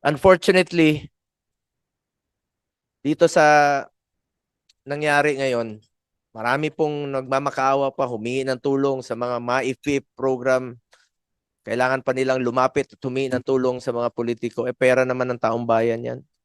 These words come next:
Dapat po ibalik sa Pilipino. Napakalaga po itong tinatalakay natin dito about, uh, PhilHealth. Kasi pag tumaas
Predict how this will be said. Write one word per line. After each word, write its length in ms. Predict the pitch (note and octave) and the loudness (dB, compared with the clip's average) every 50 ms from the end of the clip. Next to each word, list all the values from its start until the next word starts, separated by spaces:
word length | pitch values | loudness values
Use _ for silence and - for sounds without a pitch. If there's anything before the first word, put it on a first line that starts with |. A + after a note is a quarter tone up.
| _ _ | _ _
Dapat 220 | - - - - - _ | -20 -8 -8 -8 -2 _
po 80 | G#3+ | 0
ibalik 320 | F#3+ E3+ D#3+ E3+ F3 F3+ - | 0 4 4 4 4 4 2
sa 160 | - - D#3+ | 2 -2 2
Pilipino. 640 | - E3+ D#3+ D#3+ D3+ - D#3 D#3 D3 D#3+ G#3+ A3 - _ _ _ _ _ _ _ _ _ _ _ _ _ _ _ _ _ _ _ _ | 2 2 0 0 0 0 -2 0 0 -2 -6 -8 -10 _ _ _ _ _ _ _ _ _ _ _ _ _ _ _ _ _ _ _ _
Napakalaga 640 | - D3 D#3 - F3+ F#3+ F#3+ F#3+ F#3 F#3+ F3 F#3+ | 0 0 4 4 4 6 6 6 6 8 6 6
po 120 | F3+ - F#3 | 6 6 4
itong 320 | F3 F3 E3 - F3 D#3 | 4 4 4 2 0 2
tinatalakay 680 | - E3 D3+ D#3 - D#3 D3+ D3+ D3 C#3+ - D#3 D3+ C#3+ | 2 0 0 2 2 4 6 6 6 6 6 2 2 2
natin 280 | C#3+ C#3 - - C3+ | 2 -2 0 -2 -4
dito 280 | B2+ B2+ B2 - - B2+ | -4 -4 -2 0 2 2
about, 320 | B2 B2 B2 A#2+ A#2+ - _ | 2 4 2 2 2 2 _
uh, 160 | A#2 A2+ A2+ G#2+ | 0 0 0 -2
PhilHealth. 480 | - G#2+ A2 G#2+ G#2 G#2+ G#2+ G#2 - _ _ _ _ _ _ _ _ _ _ _ _ _ _ | -4 -6 -6 -4 -2 -4 -4 -4 -6 _ _ _ _ _ _ _ _ _ _ _ _ _ _
Kasi 480 | _ - D#3+ D#3 - F#3 F3 E3 D#3 D3 - | _ 0 0 2 4 4 6 6 4 4 4
pag 200 | - E3 D#3 C#3 - | 2 0 0 0 0
tumaas 440 | - E3+ E3+ F#3 F#3+ G3+ A3 - | 0 2 2 4 4 4 2 2